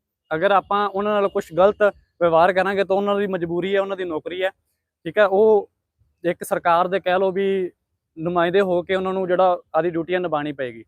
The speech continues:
ਤਾਂ ਆਪਾਂ ਨਹੀਂ ਚਾਹੁੰਦੇ ਵੀ ਆਪਣਾ ਕੋਈ ਐਵੇਂ ਦਾ ਜਿਹੜਾ ਸਿਸਟਮ ਹੋਵੇ, ਕਿਸੇ ਦਾ ਕੋਈ ਨੁਕਸਾਨ ਹੋਵੇ, ਠੀਕ ਹੈ। ਬਾਕੀ ਜਿਵੇਂ ਵੀ ਹੋਊਗਾ ਤੁਹਾਨੂੰ ਅਸੀਂ ਮੌਕੇ ਤੇ ਗਾਈਡ ਕਰਦੇ ਰਵਾਂਗੇ, ਜੋ ਵੀ ਆਪਣਾ ਪਲਾਨ ਹੋਊਗਾ, ਠੀਕ ਹੈ। ਥੋੜ੍ਹੇ ਜਿਹੇ ਟਾਈਮ ਦੇ ਵਿੱਚ ਆਪਾਂ ਜਿਹੜਾ ਚੱਲ ਕੇ ਇੱਥੋਂ ਦੂਜੇ ਰੋਡ ਚੱਲਾਂਗੇ ਆਪਾਂ,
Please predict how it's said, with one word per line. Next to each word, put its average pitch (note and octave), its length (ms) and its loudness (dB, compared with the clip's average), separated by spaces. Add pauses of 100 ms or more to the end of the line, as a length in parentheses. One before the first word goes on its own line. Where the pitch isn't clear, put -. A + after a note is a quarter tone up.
(600)
ਤਾਂ F3+ 260 4
ਆਪਾਂ G3 600 2
ਨਹੀਂ F#3+ 140 -4
ਚਾਹੁੰਦੇ F#3 260 0
ਵੀ F3+ 120 -4
ਆਪਣਾ F#3 260 0
ਕੋਈ G3 280 0
ਐਵੇਂ F#3+ 220 2
ਦਾ G3 160 2
ਜਿਹੜਾ F3+ 220 2
ਸਿਸਟਮ F3+ 380 -8
ਹੋਵੇ, D#3+ 320 -4
ਕਿਸੇ - 500 -12
ਦਾ F3+ 120 0
ਕੋਈ F3 140 -2
ਨੁਕਸਾਨ E3+ 380 -6
ਹੋਵੇ, F3+ 320 -4 (500)
ਠੀਕ E3 120 -14
ਹੈ। G3 200 4
ਬਾਕੀ E3+ 380 -2
ਜਿਵੇਂ F#3 240 -2
ਵੀ G3+ 160 -2
ਹੋਊਗਾ F3 480 0
ਤੁਹਾਨੂੰ F3+ 260 -4
ਅਸੀਂ F#3+ 200 -6
ਮੌਕੇ F3 260 -4
ਤੇ F3+ 100 -4
ਗਾਈਡ E3 220 2
ਕਰਦੇ D#3+ 260 -2
ਰਵਾਂਗੇ, F3 320 -4
ਜੋ D#3+ 200 -2
ਵੀ F3+ 120 -4
ਆਪਣਾ E3+ 280 -2
ਪਲਾਨ D#3+ 260 -4
ਹੋਊਗਾ, D#3+ 360 -4 (600)
ਠੀਕ F3 120 -6
ਹੈ। G3+ 60 2
ਥੋੜ੍ਹੇ F#3 280 0
ਜਿਹੇ A3 100 4
ਟਾਈਮ F#3+ 220 -2
ਦੇ F#3 80 -2
ਵਿੱਚ F3+ 180 -4
ਆਪਾਂ F3+ 240 0
ਜਿਹੜਾ E3+ 300 2
ਚੱਲ F3 280 -2
ਕੇ F#3 140 -4
ਇੱਥੋਂ F#3 300 -4
ਦੂਜੇ D#3+ 280 -2
ਰੋਡ F#3 180 0
ਚੱਲਾਂਗੇ F3 360 -4
ਆਪਾਂ, F#3 260 -4